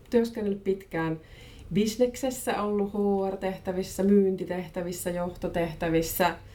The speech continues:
Ja viimeisempänä olin Telialla. Mä olin siellä kans myöskin sisäinen valmentaja, coachi.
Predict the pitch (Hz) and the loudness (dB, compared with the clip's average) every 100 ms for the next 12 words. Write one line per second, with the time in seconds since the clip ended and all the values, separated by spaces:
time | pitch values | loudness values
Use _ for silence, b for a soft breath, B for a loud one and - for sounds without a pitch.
0 | B B B - 160 147 180 170 170 170 | B B B 0 0 2 2 2 2 0
1 | 165 165 165 160 170 170 165 156 156 156 | 0 2 2 2 2 2 4 4 4 2
2 | 156 156 156 156 156 160 - 165 156 180 | 2 0 0 0 0 -2 -6 -8 -6 -6
3 | 170 170 196 226 320 285 262 247 233 202 | -4 -2 0 2 4 4 4 4 4 4
4 | 185 180 170 165 165 160 180 165 156 - | 2 2 0 0 -2 0 4 4 4 0
5 | 165 165 | -4 -4